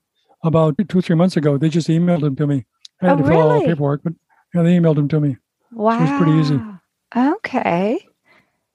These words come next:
Speaker 2: And those are probably, like, relics. They probably haven't seen many records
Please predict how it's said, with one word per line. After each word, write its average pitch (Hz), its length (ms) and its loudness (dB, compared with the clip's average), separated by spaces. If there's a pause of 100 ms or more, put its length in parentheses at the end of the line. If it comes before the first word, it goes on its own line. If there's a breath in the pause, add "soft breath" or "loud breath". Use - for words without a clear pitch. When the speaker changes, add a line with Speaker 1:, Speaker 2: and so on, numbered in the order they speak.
(280)
Speaker 2:
And 240 540 0 (140)
those 277 280 0
are 226 380 0
probably, 247 500 -6
like, 220 220 -4 (140)
relics. - 560 -6
They 233 120 2
probably 262 320 0
haven't 247 280 0
seen 285 240 -4
many 233 240 -2
records 233 680 0